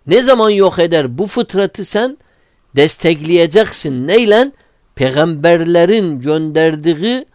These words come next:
nübüvvet risalesiyle. Bu fıtratı ne yaparız? Destekleriz. Desteklesek ne olur? Kalbe biz hakim oluruz. Ama bu fıtratı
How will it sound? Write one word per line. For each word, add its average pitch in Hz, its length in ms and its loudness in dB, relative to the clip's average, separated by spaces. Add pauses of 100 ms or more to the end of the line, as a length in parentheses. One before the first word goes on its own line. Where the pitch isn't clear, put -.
(1500)
nübüvvet 170 760 2
risalesiyle. 143 920 -2 (540)
Bu 214 80 4
fıtratı 202 560 0
ne 220 60 -2
yaparız? 185 520 -2
Destekleriz. 160 880 0 (380)
Desteklesek 185 720 0
ne 233 100 -2
olur? 247 320 2 (180)
Kalbe 165 360 2
biz 160 180 -6
hakim 127 340 -4
oluruz. 92 340 -8 (440)
Ama 226 300 2
bu 277 100 0
fıtratı 208 680 0